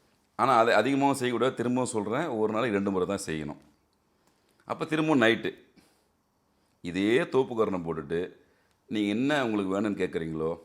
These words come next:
அந்த விஷயத்த அங்க பதிவு பண்ணிட்டு உங்க வழக்கமான வேலையில போய் பாருங்க.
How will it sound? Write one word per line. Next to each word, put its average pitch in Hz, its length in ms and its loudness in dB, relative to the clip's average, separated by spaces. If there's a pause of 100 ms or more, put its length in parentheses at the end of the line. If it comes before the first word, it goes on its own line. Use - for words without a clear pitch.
(320)
அந்த 113 520 -2
விஷயத்த 85 680 -4 (260)
அங்க 85 220 -8
பதிவு 90 340 -4
பண்ணிட்டு 85 580 -8 (100)
உங்க 85 220 -4
வழக்கமான 95 800 -2
வேலையில 85 300 -2
போய் 95 120 -6
பாருங்க. 80 540 -6